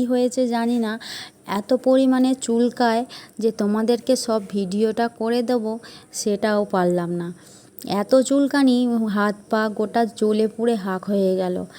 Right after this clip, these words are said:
সেই জন্য তোমাদেরকে ভিডিওটা পুরোটা দিতে পারলাম না। এইটুখানি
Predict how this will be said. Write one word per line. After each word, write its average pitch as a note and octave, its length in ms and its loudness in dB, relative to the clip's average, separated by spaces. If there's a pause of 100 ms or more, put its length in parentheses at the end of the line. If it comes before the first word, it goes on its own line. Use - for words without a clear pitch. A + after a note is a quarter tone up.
(480)
সেই A3+ 300 2
জন্য A#3+ 300 0
তোমাদেরকে G3+ 520 -2
ভিডিওটা G#3 440 0
পুরোটা G3+ 440 -4
দিতে G3 280 -2
পারলাম F#3 340 0
না। F3+ 160 0 (120)
এইটুখানি B3 560 2